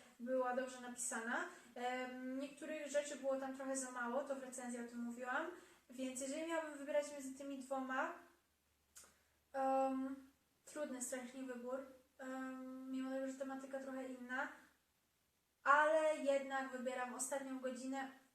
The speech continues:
a Nasze wszystkie światła żegnam, em, dlatego że tematycznie bardziej bliższe mojemu sercu. Okej, maszyna losująca, patrzę, mało karteczek, mało karteczek, losowanie, losowanie, losowanie,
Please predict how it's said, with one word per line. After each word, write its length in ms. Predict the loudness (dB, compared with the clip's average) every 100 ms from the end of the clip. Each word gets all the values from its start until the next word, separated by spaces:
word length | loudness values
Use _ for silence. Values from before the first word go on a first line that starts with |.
| _ _
a 140 | -4 -2
Nasze 220 | 0 0
wszystkie 300 | -4 -4 -8
światła 580 | -6 -4 -2 -2 -2 -2 -8 -20 _ _ _ _
żegnam, 720 | -6 -4 -2 -2 -2 -2 -6 -12 -12
em, 680 | -4 0 0 0 0 -2 -2
dlatego 340 | 0 0 0 -2
że 120 | -2
tematycznie 1200 | -4 -4 -4 -6 -8 -10 -10 -8 -6 -4 -4 -6 -12 -14
bardziej 920 | -6 -4 -4 -6 -2 -2 -2 -6 -16 _ -12
bliższe 440 | -10 -4 -4 -4
mojemu 300 | -6 -8 -8
sercu. 420 | -6 -6 -8 -12 -18 _ _ 0
Okej, 280 | 6 8 6
maszyna 300 | 2 2 2
losująca, 560 | 4 4 4 4 2
patrzę, 540 | 2 0 2 4 4 4
mało 240 | 0 0
karteczek, 560 | -4 -6 -6 0 -2 -2 -10 -20 -20 -14 0
mało 200 | 2 2
karteczek, 580 | -2 -6 -2 0 0 -2
losowanie, 560 | -4 -4 -2 -2 -2
losowanie, 720 | -6 -6 -6 -4 -4 -4 -4
losowanie, 800 | -6 -6 -8 -6 -6 -4 -4 -4